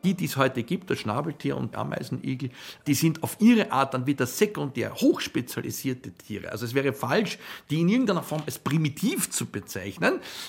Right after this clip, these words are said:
Äh, die sind zwar sehr früh abgezweigt und haben diese Stufe nicht mehr erreicht, aber haben sich in eine andere Richtung spezialisiert. Äh, primitive Tiere, der Ausdruck ist eigentlich immer falsch. Wenn sie gar so schlecht wären, wird's das halt nicht mehr geben, ne?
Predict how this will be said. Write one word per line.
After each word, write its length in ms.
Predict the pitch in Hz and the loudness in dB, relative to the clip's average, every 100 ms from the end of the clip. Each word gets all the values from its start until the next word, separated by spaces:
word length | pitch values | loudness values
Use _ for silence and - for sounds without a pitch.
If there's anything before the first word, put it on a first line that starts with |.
| - | -8
Äh, 120 | 143 135 | -6 0
die 120 | 147 | 2
sind 320 | 139 277 349 | 6 4 2
zwar 220 | 143 135 | 2 2
sehr 240 | 131 175 185 | 4 4 2
früh 320 | - 170 - | 0 0 0
abgezweigt 760 | - - - - - 135 - | -4 -4 -4 -4 -2 -2 -2
und 220 | 160 135 - | -6 -4 -4
haben 280 | 147 - - | -6 -6 -2
diese 240 | 170 - | -2 0
Stufe 440 | 131 160 151 - 131 | -2 -2 -2 0 0
nicht 320 | 135 127 - | 0 -4 -6
mehr 140 | 107 | -6
erreicht, 460 | - 101 - 214 - - - - | -6 -6 0 0 -2 -12 -14 0
aber 280 | 143 196 170 | 2 2 0
haben 140 | - | -2
sich 240 | - 175 | -4 -4
in 140 | 165 160 | -6 -2
eine 220 | 143 139 | -2 0
andere 280 | 165 180 139 | 0 0 0
Richtung 360 | 110 98 98 87 | -2 -4 -6 -8
spezialisiert. 840 | - 92 - 101 90 - - - - - - | -8 -10 -8 -10 -8 -10 -10 -14 -18 -18 -8
Äh, 160 | 117 113 | -4 -4
primitive 800 | - 139 151 151 208 208 - | 0 4 4 4 4 4 0
Tiere, 300 | - 175 170 | 2 4 4
der 280 | - 131 123 | 2 0 0
Ausdruck 300 | 139 - 123 | -2 -4 -4
ist 180 | 131 - | -4 -2
eigentlich 480 | 123 123 117 107 - | -4 -4 -6 -6 0
immer 220 | 175 165 | 0 0
falsch. 440 | - - 135 175 - - - | -2 2 2 2 -4 -14 -2
Wenn 160 | 135 147 | 0 2
sie 100 | 139 | 4
gar 160 | 147 | 4
so 140 | 196 180 | 4 0
schlecht 340 | 165 170 175 | 0 -2 0
wären, 180 | 147 147 | -2 0
wird's 160 | 147 156 | 0 -2
das 160 | 147 | -2
halt 200 | 156 156 | -2 -2
nicht 200 | 147 - | -4 -2
mehr 100 | 156 | -4
geben, 440 | - 95 87 92 90 | -2 -4 -4 -10 -6
ne? 160 | 175 | -6